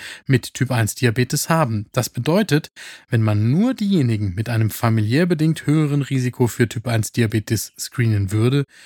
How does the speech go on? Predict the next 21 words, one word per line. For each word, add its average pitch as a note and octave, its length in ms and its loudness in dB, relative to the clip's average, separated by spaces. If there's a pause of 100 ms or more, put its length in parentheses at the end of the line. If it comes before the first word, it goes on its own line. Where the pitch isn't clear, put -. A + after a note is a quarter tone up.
(220)
würde G#3 180 2
man D#3 220 2
wahrscheinlich A2 580 0
viele A2 340 0
Patienten - 600 -4
übersehen. A2 640 0 (160)
Und A2+ 160 2
weiter, A#2 360 2 (580)
ein C3 200 2
Gegenargument F#3+ 680 2
lautet, D3+ 560 0
wir A#2+ 200 0
haben A#2+ 240 2
kein D3 320 0
Medikament, C#3 680 0
das A2+ 100 -6
den - 180 0
Ausbruch - 540 0
der C3+ 220 0
Erkrankung A2+ 480 0
verhindern, A#2 680 0